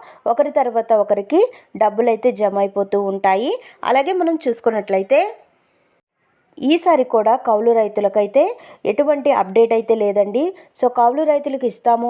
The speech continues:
అన్నటువంటి అన్నదాత సుఖీభవ పథకానికి సంబంధించి ఇరవై వేల రూపాయలను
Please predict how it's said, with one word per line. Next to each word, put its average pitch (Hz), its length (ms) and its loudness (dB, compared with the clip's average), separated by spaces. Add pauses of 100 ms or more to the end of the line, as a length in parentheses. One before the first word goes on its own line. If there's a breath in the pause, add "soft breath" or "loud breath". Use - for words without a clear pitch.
అన్నటువంటి 214 560 -2 (460 loud breath)
అన్నదాత 277 440 0 (100)
సుఖీభవ 226 400 0 (100)
పథకానికి 208 540 -2
సంబంధించి 202 540 -4 (420 loud breath)
ఇరవై 277 300 2
వేల 262 140 0 (100)
రూపాయలను 208 580 0